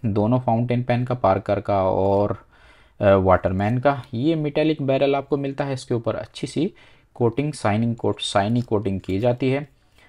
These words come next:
और ये फाउंटेन पेन भी इंडिया के अंदर अवेलेबल नहीं है, ढाई हज़ार की रेंज में है। और अगर आप बाय करेंगे और मंगाएंगे तो काफ़ी महंगा ये आपको फाउंटेन पेन पड़ सकता है। नेक्स्ट फाउंटेन पेन है, ये है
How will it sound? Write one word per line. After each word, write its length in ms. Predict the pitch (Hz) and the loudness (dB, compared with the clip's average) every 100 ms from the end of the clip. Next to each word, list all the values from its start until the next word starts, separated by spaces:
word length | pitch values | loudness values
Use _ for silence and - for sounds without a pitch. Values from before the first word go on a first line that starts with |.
| _ | _
और 420 | - 92 95 123 131 113 | -10 -4 0 0 -2 -4
ये 160 | 117 | -2
फाउंटेन 540 | 113 90 90 92 82 82 | -2 -4 -4 -4 -4 -4
पेन 300 | - 82 82 | -4 -4 -4
भी 200 | 80 143 190 _ - | -2 -2 -2 _ -4
इंडिया 260 | 110 92 92 | 0 2 0
के 100 | 98 | -2
अंदर 240 | 87 90 | -2 -4
अवेलेबल 460 | 90 87 101 120 117 | -2 -4 -2 -2 -2
नहीं 280 | 120 123 135 | -2 -2 -4
है, 200 | 151 151 | -6 -6
ढाई 180 | 127 151 | -4 0
हज़ार 200 | 135 117 | 2 0
की 140 | 110 | 0
रेंज 240 | 95 92 104 | -4 -4 -4
में 180 | 120 | -2
है। 240 | 123 143 175 - - - _ - | -2 -2 -4 -10 -20 -20 _ -12
और 320 | - 110 107 | -4 -2 0
अगर 220 | 113 117 | 2 4
आप 120 | 117 113 | 4 2
बाय 200 | 110 139 | 2 2
करेंगे 360 | 143 143 151 151 | 0 -4 -4 -4
और 100 | 131 | -4
मंगाएंगे 480 | 107 110 131 139 135 | -2 -2 -4 -4 -8
तो 120 | 143 | -8
काफ़ी 320 | 135 98 - | -6 -6 -6
महंगा 340 | - 87 101 95 | -8 -6 -6 -4
ये 140 | 85 120 | -4 -4
आपको 320 | 104 - - | -6 -6 -6
फाउंटेन 460 | - 85 85 87 | -6 -8 -8 -8
पेन 220 | 82 - 160 | -8 -8 -4
पड़ 120 | - 104 | -2 -2
सकता 340 | - - - | -2 -14 -16
है। 180 | 85 90 - - - - - - | -16 -16 -18 -20 -20 -20 -10 0
नेक्स्ट 340 | 107 160 - | 2 2 0
फाउंटेन 420 | 156 151 147 147 | -2 -2 -2 -4
पेन 200 | 147 143 | -2 -4
है, 220 | 143 151 185 _ _ _ _ | -2 -4 -6 _ _ _ _
ये 160 | 107 110 | -2 0
है 280 | 117 143 | 0 -2